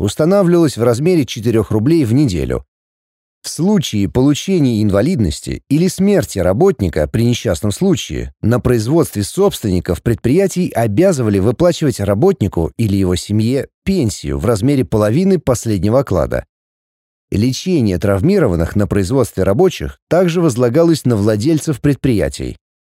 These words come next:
Численность заводских рабочих в империи за пять лет выросла более чем в полтора раза и достигла одного миллиона шестисот тысяч человек.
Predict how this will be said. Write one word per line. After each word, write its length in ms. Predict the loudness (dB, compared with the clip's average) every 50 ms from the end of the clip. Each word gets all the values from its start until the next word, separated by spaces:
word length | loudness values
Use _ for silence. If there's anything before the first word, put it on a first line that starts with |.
| _ _ _ _ _ _ _ _ _ _ _ _ _ -14
Численность 600 | -10 -4 -2 -2 -2 -2 -2 0 0 0 0 -2
заводских 600 | -2 -2 0 0 0 0 0 -4 -6 -6 -2 0
рабочих 480 | 0 2 2 2 2 2 0 -4 -4 -2
в 100 | 0 0
империи 400 | 0 2 2 2 2 2 2 0
за 160 | -2 -2 -4
пять 220 | -2 -2 -2 0
лет 200 | 0 0 0 0
выросла 460 | 0 0 2 4 4 2 2 2 0 0
более 360 | 2 2 2 4 4 2 0
чем 200 | 0 0 -2 -2
в 60 | 0
полтора 400 | 0 0 2 2 2 4 4 4
раза 340 | 4 4 4 2 2 0 -2
и 180 | 0 0 0
достигла 540 | 0 0 0 -2 -4 -6 -4 0 2 4 4
одного 320 | 4 4 2 2 2 4 2
миллиона 480 | 2 2 2 2 2 2 4 2 2
шестисот 680 | 0 -2 -4 -6 -6 -6 -8 -8 -4 0 0 0 0 0
тысяч 300 | -2 -4 -2 -2 -8 -8
человек. 680 | -10 -12 -10 -4 0 2 2 2 2 0 -2 -4 _